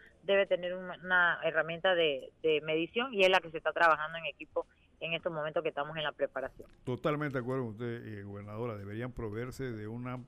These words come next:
Speaker 2: planificador porque si no las cosas pueden quedar en el aire. Eh, gobernadora, usted tiene una provincia que tiene unos focos de actividad económica muy importante. Usted tiene muelles acá en el área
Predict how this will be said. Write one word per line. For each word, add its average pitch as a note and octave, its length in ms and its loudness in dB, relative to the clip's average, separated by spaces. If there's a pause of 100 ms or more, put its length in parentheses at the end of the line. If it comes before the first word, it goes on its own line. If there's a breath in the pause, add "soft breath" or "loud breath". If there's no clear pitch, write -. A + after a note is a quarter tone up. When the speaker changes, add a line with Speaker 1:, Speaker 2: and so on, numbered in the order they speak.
Speaker 2:
planificador A#2 580 -8
porque A#2+ 160 -8
si A#2 160 -12
no A#2 160 -10
las A#2+ 120 -14
cosas C3 260 -14
pueden C3 220 -8
quedar A#2+ 400 -10
en G#2 160 -14
el G#2+ 100 -12
aire. G#2+ 260 -8 (440 loud breath)
Eh, C3 320 -4
gobernadora, D3 460 0
usted F3+ 220 -2
tiene F#3 220 -2
una F#3+ 160 -2
provincia D#3 420 -2
que C3+ 120 -2
tiene D3+ 180 -4
unos D#3 260 -6
focos E3 520 -6 (120)
de G#2+ 480 -4
actividad A#2 300 -6
económica C3+ 400 -4
muy C3+ 160 -4
importante. G#2+ 680 -4
Usted A2+ 200 -8
tiene C3 340 -4
muelles C3+ 720 -4
acá A#2 480 -8
en A#2 100 -10
el G#2 160 -10
área A2 380 -8